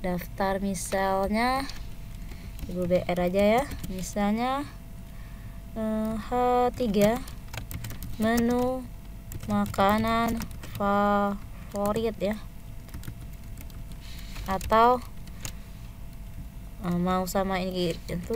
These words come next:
gini, ya. Misalnya, nah,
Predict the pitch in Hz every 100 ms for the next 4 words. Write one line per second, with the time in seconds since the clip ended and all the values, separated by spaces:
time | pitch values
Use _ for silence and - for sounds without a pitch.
0 | 220 175 185 180 226 - - - 165 170
1 | 160 - 170 165 165 175 208 196 185 185
2 | 190 190 - - - - - - - -
3 | - - - - - - 151